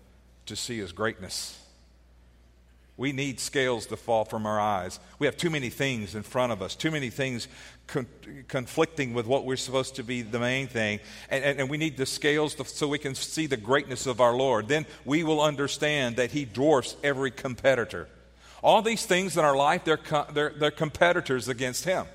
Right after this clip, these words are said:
But once you see him and his greatness, they're dwarfed. And when we fully occup-, when we're fully occupied with Jesus, we will say, "Christ is all I need,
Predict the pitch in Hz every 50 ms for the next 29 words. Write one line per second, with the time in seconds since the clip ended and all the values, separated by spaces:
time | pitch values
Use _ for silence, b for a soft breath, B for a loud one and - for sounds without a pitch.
0 | B B B B B B B B - 113 107 123 139 139 135 - - 147 143 -
1 | - - 196 214 202 151 139 131 120 117 117 117 117 123 135 131 110 98 143 151
2 | 160 - 123 117 113 - - B B B B B 127 135 127 107 87 117 131 156
3 | 135 110 104 - - 123 123 135 135 131 131 127 123 123 131 - 170 175 170 175
4 | 160 - 151 156 160 160 - - 143 - - 151 135 139 156 185 190 190 - 190
5 | 190 180 147 147 165 170 - 165 156 - 156 160 151 139 131 135 113 101 127 135
6 | 151 151 - 175 165 - B B B B B B B B 113 117 135 180 214 202
7 | 185 185 170 - - - 175 156 127 113 - - 147 147 156 151 - - 139 123
8 | 120 - 147 147 151 151 147 147 143 139 135 135 139 147 135 113 104 107 110 120